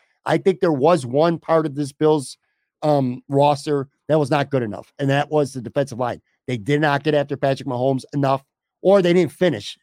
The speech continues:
if nothing else. I mean, they might have gave him some pressure, but they weren't finishing. Too many times last year against teams, quarterbacks were a little more, they were a little too comfortable with the Bills' pass rush. I think Von Miller changes that,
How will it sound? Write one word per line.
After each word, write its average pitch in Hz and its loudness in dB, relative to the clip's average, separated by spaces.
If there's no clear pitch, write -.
if 127 -12
nothing 117 -6
else. 85 -16
I 117 -10
mean, 120 -4
they 123 -4
might 143 0
have 127 -2
gave 147 -2
him 139 -4
some 123 -12
pressure, 135 -4
but 123 -6
they 151 2
weren't 156 2
finishing. 117 -6
Too 170 6
many 185 2
times 165 0
last 156 0
year 160 0
against 143 -6
teams, 143 -4
quarterbacks 151 0
were 147 -6
a 139 -4
little 147 2
more, 139 0
they 165 -2
were 180 2
a 185 2
little 190 2
too 185 -8
comfortable 143 -6
with 143 -6
the 147 -2
Bills' 139 0
pass 113 -6
rush. 85 -14
I 143 -2
think 151 2
Von 156 4
Miller 139 -2
changes 110 -10
that, 80 -14